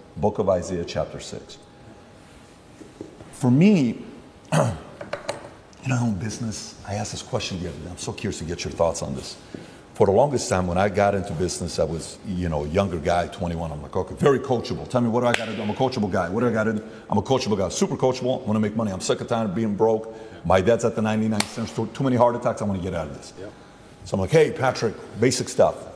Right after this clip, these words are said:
Speaker 1: When you're doing business and you're talking to rich people at Morgan Stanley Dean Witter, never talk religion,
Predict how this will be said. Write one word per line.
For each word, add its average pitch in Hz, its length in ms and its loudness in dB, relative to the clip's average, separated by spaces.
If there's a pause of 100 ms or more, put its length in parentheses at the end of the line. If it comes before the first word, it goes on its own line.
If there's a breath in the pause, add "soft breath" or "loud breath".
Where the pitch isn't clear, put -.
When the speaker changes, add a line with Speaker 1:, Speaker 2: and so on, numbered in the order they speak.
Speaker 1:
When 104 140 2
you're 110 80 2
doing 151 180 4
business - 560 0 (540 loud breath)
and 110 80 4
you're 101 80 2
talking 123 340 4
to 120 80 -4
rich 120 240 2
people 101 240 2
at 92 60 2
Morgan 104 280 0
Stanley 101 300 -2
Dean 92 220 -2
Witter, 85 200 0 (520 loud breath)
never 131 260 8
talk 143 320 2
religion, 101 480 0